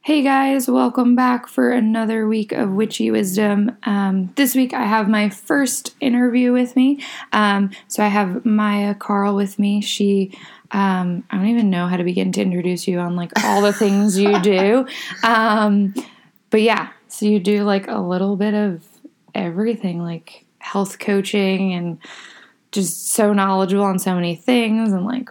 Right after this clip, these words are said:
Speaker 1: Reiki and, like, you're about to go on this crazy journey and I don't even know where to start. Um, you could probably give yourself a better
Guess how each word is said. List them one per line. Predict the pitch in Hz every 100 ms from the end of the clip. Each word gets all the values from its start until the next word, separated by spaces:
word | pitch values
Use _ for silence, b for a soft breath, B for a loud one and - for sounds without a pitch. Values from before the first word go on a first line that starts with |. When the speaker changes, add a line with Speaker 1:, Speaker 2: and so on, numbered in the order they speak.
| -
Speaker 1:
Reiki | 247 208 220 226
and, | 202
like, | 180 180
you're | 196 190
about | 180 190 190 -
to | 175
go | 180
on | 190 180
this | 165
crazy | - 240 233 214 220
journey | 202 214 214 220 220 220
and | 175 175 185 -
I | 214
don't | 220
even | 208 190
know | 196 220
where | 175 180
to | 185
start. | - 185 180 B B B B
Um, | - 180 175 175 196
you | 196 214
could | 208
probably | 196 185 185 175 190 226 - - 262 - -
give | 226 196
yourself | 208 202 202 202
a | 214
better | 185 - 196 196 214